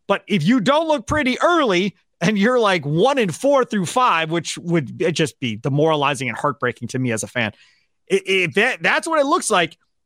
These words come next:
then at least show me that the offense gets better as the year goes on and Jordan Love gets better and the young receivers are starting to figure it out as the year goes on and the young tight ends are starting to make plays.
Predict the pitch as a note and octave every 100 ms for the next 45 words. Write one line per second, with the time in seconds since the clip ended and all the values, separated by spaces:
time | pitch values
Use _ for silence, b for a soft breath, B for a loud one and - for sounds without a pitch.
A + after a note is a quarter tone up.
0 | - B3 A#3 A3+ C4 F4+ - D4+ D4+ C#4+
1 | A#3 A3+ F#3+ A#3 B3 D4 C4+ B3+ A3+ A#3
2 | D3+ A#2+ _ _ C#4 C#4 C#4+ C4 A3 F3
3 | G3+ G#3 A#3+ F3+ F#3 E3 A#3 E3 D#3+ B
4 | B G3 E3 C4 A#3+ A3+ C#4 G3 G#3 -
5 | E3 D#3 F#3 A3+ C4 C4 - C#4+ C4+ G#3+
6 | F#3+ G3 F3 D#3 - F#3+ D#3+ D#3+ D#3+ C#3
7 | D#3 D#3 D3 C3+ C#3 B2+ B B F#3 A#3+
8 | D4 B3+ C4 C4+ C#4+ C4 A#3 - G3+ F3
9 | E3 D#3+ - - D#3+ C3